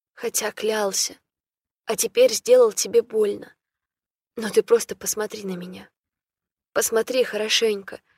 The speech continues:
и увидишь, что я думаю о тебе. Только о тебе. Вся моя жизнь — это ты. Его слова разрывают на части.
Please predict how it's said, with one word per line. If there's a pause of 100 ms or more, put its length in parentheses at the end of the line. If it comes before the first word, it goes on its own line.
(440)
и
увидишь,
что
я
думаю
о
тебе. (680)
Только
о
тебе. (960)
Вся
моя
жизнь — (800)
это
ты. (1900)
Его
слова
разрывают
на
части.